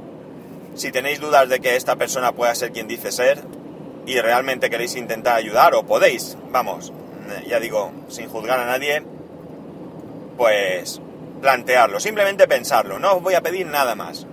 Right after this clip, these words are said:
que lo penséis. Y si la cosa sale bien, pues habremos ayudado a alguien, y si sale mal, pues,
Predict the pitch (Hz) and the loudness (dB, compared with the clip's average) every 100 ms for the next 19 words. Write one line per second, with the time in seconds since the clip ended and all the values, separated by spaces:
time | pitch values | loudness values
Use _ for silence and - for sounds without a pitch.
0 | - - 123 110 117 123 101 82 - - | -10 2 2 2 -2 0 -2 -4 -14 -16
1 | - - - - - - - - - - | -16 -16 -16 -16 -16 -16 -16 -16 -16 -16
2 | - - - - - 143 - 135 127 123 | -14 -14 -16 -16 -10 -8 -4 0 2 4
3 | 123 120 117 123 127 135 135 139 147 180 | 2 2 2 2 2 0 2 0 2 2
4 | 220 - - - - - - - - - | 0 -4 -14 -16 -16 -16 -16 -16 -16 -16
5 | - - 135 123 120 131 135 135 123 120 | -16 -4 2 6 6 4 2 2 2 6
6 | 120 110 110 113 104 104 110 135 131 127 | 6 8 6 4 -2 -6 -4 0 2 2
7 | 131 127 113 98 90 | 0 0 -2 -2 -2